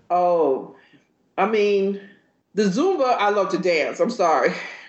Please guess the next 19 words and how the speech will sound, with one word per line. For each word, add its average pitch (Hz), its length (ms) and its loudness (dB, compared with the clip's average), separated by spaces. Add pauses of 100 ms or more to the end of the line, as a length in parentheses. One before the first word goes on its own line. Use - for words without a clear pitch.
(200)
I 214 120 2
figure, 214 280 0
like, 175 300 2
if 160 120 0
I 170 80 2
can 185 120 -2
exercise 233 720 0
and 175 200 -6
dance, 202 580 2 (180)
I 185 180 2
might 185 220 2
as 170 120 0
well 160 140 2
have 165 180 0
a 151 40 -4
good 151 200 -2
time 165 280 0
doing 190 320 2
it. 180 320 0